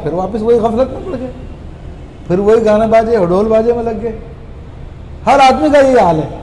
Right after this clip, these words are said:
عموماً، سوائے جو اللہ والے ہیں تو وہ الحمدللہ کسی حال میں بھی نافرمانی سے گریز کرتے ہیں۔ وہ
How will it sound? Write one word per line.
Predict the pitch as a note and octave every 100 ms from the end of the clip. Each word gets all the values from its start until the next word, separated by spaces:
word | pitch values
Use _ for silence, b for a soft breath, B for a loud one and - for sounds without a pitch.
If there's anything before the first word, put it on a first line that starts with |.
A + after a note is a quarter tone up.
| -
عموماً، | F3+ G3 D#3 B2 - - - - -
سوائے | - G3 G#3+ A3+
جو | G3+ F3+
اللہ | F3
والے | F#3+ D#3+ D3 D3+ E3
ہیں | G#3+ - - - - - - - - -
تو | E3+
وہ | F3
الحمدللہ | F3+ F3+ F#3 F#3
کسی | F#3 F#3
حال | E3+ E3
میں | F3
بھی | F3 A3+ - - - - - -
نافرمانی | E3 E3+ E3+ D#3+ E3+
سے | E3+ E3
گریز | E3+ F3+ -
کرتے | B2+ - A2+
ہیں۔ | A2 - - - - - - - - - -
وہ | D#3 F3 F3